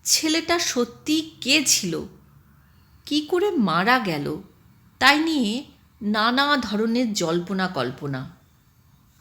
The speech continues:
অন্য জেলেদের ডালির সামনেও খদ্দেরের ভিড় খুব কম।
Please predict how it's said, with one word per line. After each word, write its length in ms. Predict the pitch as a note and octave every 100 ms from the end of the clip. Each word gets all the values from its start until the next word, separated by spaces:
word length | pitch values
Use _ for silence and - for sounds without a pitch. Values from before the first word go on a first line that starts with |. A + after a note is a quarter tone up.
| _ - - _ _ - _ _ _ _ - -
অন্য 380 | D4 E4 F4 D#4
জেলেদের 520 | C4+ C4 B3 C#4 A#3
ডালির 300 | F#3+ F#3+ B3
সামনেও 640 | - D4 C4+ A#3+ F#3+ B3+ - - _ - _ - -
খদ্দেরের 680 | - G#3+ D#3+ D3 F#3+ B3 E4+ E4
ভিড় 380 | G3+ B3+ D4 G4+ - -
খুব 460 | - D4 F4 C#4+ -
কম। 360 | - C#3+ A2